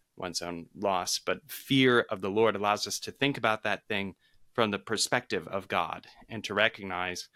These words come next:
that in, in God's mind, uh, in, in God's understanding, uh, of our goodness, he's got plenty of money. He doesn't need us to <laughs> have money. God's got plenty of social standing. God is very popular, it turns out, especially around exam time amongst undergraduates.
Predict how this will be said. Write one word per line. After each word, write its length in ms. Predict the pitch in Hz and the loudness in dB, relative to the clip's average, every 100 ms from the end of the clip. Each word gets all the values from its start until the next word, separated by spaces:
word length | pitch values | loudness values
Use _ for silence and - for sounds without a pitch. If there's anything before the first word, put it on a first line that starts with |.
| _ _ _ - | _ _ _ 0
that 240 | 104 - | 0 0
in, 280 | 101 92 85 - | -4 -4 -6 -10
in 220 | - 98 | -6 -4
God's 440 | 92 104 107 107 - | 2 4 4 0 -6
mind, 500 | 95 90 98 147 - - - | -2 0 0 0 -4 -8 -8
uh, 240 | 104 87 78 | -4 -4 -4
in, 300 | 95 90 - | -6 -10 -10
in 160 | 101 | -8
God's 280 | 92 90 87 | -2 -2 -2
understanding, 680 | 92 87 - 98 95 92 90 - _ _ | -6 -4 -4 -2 -2 -4 -6 -10 _ _
uh, 40 | 101 | -4
of 280 | 87 78 98 | -2 -2 0
our 140 | 95 | -2
goodness, 500 | 98 104 95 101 - - _ _ _ _ _ _ _ _ _ | -2 -6 -6 -6 -8 -10 _ _ _ _ _ _ _ _ _
he's 180 | - 120 | 0 4
got 200 | 113 - | 4 2
plenty 200 | 117 104 | 0 0
of 80 | 90 | 0
money. 380 | 104 98 98 - _ - | 0 0 -4 -8 _ -6
He 80 | 101 | -2
doesn't 200 | 98 98 | -2 0
need 140 | 95 | 0
us 160 | 98 - | 0 -2
to 160 | 110 - - | -6 -8 -10
<laughs> 200 | - - | -14 4
have 160 | 170 - | 6 6
money. 400 | 123 120 107 107 - - - - _ | 2 2 0 -4 -12 -18 -18 -20 _
God's 160 | 117 113 | 6 8
got 160 | 113 | 4
plenty 320 | - 131 123 110 | 6 6 8 8
of 140 | 98 | 6
social 280 | 123 117 110 | 6 6 4
standing. 240 | 101 98 | 2 2
God 160 | 98 139 | 6 6
is 80 | 135 | 6
very 200 | 110 110 | 6 6
popular, 520 | - 107 113 127 120 | 6 4 4 4 2
it 40 | 113 | 2
turns 240 | 135 120 | 0 2
out, 140 | 120 | 2
especially 380 | 113 - 110 113 | 2 2 2 2
around 180 | 98 95 | 0 0
exam 320 | 90 95 101 | -2 -2 -2
time 320 | 98 110 101 | 0 0 0
amongst 320 | 95 92 92 - | -2 -4 -4 -2
undergraduates. 680 | 92 101 101 - 104 - | -2 -2 -4 -4 -4 -6